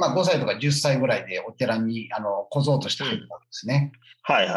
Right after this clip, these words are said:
Speaker 2: はい。
Speaker 1: あの、一休さんみたいなもんじゃないですか。
Speaker 2: 一休さんみたいな。
Speaker 1: で、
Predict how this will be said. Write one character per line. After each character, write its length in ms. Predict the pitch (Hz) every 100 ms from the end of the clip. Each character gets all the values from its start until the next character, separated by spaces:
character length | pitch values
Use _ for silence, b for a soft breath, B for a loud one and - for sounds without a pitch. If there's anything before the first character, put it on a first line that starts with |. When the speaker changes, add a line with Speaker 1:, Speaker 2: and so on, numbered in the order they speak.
| 82
Speaker 2:
は 20 |
い。 60 |
Speaker 1:
あ 160 | - 131
の、 80 | 147
一 100 | 143
休 160 | 143
さ 140 | - 110
ん 20 |
み 80 | 110
た 80 | 98
い 40 |
な 40 |
も 140 | 95 95
ん 40 |
じ 60 | 95
ゃ 40 |
な 40 | -
い 40 |
で 40 |
す 80 | -
か。 240 | - - -
Speaker 2:
一 80 | 104
休 140 | 123
さ 140 | 110
ん 60 | 87
み 60 | 85
た 140 | 156
い 20 |
な。 120 | 147
Speaker 1:
で、 380 | 202 175 - -